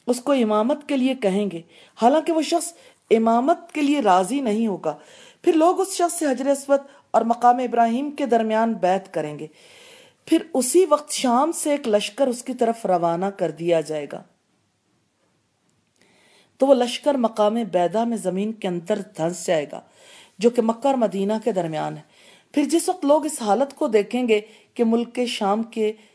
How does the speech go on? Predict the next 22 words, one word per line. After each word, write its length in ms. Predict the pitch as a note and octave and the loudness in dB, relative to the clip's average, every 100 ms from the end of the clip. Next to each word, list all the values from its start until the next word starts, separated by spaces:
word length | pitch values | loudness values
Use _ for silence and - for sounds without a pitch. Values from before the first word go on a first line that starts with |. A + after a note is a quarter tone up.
| _ | _
ابدال 480 | - E3+ G3 G#3+ A3+ - | -10 0 4 6 4 -2
اور 140 | G3 | -2
عراق 360 | F#3 F#3 A3 - | 2 2 0 -4
کی 80 | C4 | -2
جماعتیں 460 | A3 F#3+ F#3+ G3+ | 0 2 0 -2
اس 160 | G#3 F#3+ | -6 -6
شخص 280 | G#3 G3+ - | -8 -8 -6
کے 120 | A3 | -4
پاس 340 | G#3+ F#3+ - | 0 -2 -2
آئیں 260 | E3+ G3+ G3+ | -2 -2 -4
گی 100 | F3 - - - - | -8 -14 -20 -16 0
اور 140 | A3+ | 2
اس 140 | A3+ | 2
شخص 160 | - C4+ | -2 -4
سے 180 | - C4 | -2 -2
بیعت 380 | F3+ G3 A3+ - | 2 0 0 -2
کریں 260 | G#3+ A3+ | 0 0
گی، 140 | A#3 A#3+ - - _ - | -4 -8 -14 -20 _ -2
اس 160 | E4 | -2
کے 120 | - | 2
بعد 240 | F4 E4+ E4+ | 2 2 0
قبیلہ 300 | B3 C4+ | -2 2